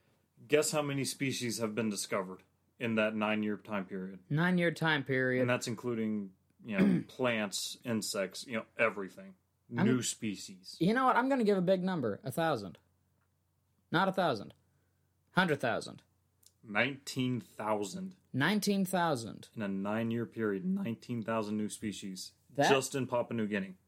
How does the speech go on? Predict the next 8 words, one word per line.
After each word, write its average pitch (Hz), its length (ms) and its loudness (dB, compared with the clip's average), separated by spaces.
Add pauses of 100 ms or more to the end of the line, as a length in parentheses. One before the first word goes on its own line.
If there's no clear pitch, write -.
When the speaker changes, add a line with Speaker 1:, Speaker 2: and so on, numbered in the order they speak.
Speaker 2:
That 202 220 2
is 208 140 2
impressive. 160 800 0 (840)
Speaker 1:
Granted, 113 500 0 (220)
like 104 120 -6
I 104 40 -2
said, 101 340 0
fungi, 95 640 -2